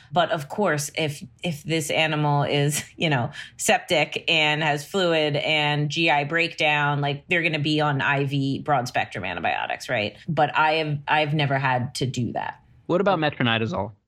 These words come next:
Speaker 1: I've never, you mean for its anti-inflammatory properties? I've
Speaker 2: For
Speaker 1: never
Speaker 2: that and, and, you know, if they're having bloody diarrhea,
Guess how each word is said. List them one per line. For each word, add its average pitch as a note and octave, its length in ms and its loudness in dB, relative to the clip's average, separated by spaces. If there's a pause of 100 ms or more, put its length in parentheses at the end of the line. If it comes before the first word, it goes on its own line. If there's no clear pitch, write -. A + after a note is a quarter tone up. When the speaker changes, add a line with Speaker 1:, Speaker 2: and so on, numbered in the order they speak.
(140)
Speaker 1:
I've D#3 140 0
never, D3+ 180 0
you D3+ 180 0
mean E3+ 160 2
for D3+ 120 -2
its D#3 100 -2
anti-inflammatory C#3+ 800 2
properties? D3 500 0
I've D#3 140 0
Speaker 2:
For D#3 40 -2
Speaker 1:
never D3+ 220 2
Speaker 2:
that G3 300 4
and, C#3+ 260 -2
and, C3+ 380 0
you C#3 80 2
know, B2+ 160 2
if B2+ 160 -2
they're C#3+ 120 2
having C3+ 320 0
bloody A#2 280 0
diarrhea, G#2+ 580 0